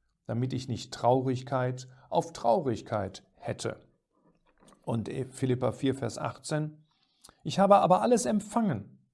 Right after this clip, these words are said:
und habe Überfluss. Ich bin erfüllt, da ich von Epaphroditus das von euch Gesandte empfangen habe, einen duftenden Wohlgeruch,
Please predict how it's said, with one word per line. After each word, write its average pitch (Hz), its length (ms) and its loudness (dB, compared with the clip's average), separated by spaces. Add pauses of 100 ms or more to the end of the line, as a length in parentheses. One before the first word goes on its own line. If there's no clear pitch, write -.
(380)
und 127 140 -4
habe 160 180 4
Überfluss. - 880 -2 (520)
Ich - 180 -4
bin 214 120 2
erfüllt, - 840 0 (600)
da 123 100 -4
ich 139 220 -2
von 139 240 -2
Epaphroditus 147 1300 0 (360)
das 120 180 -2
von 127 200 -4
euch 190 440 -2
Gesandte 165 540 -2
empfangen 170 560 -4
habe, 92 520 -4 (460)
einen 113 320 -2
duftenden 156 640 0
Wohlgeruch, 131 800 -2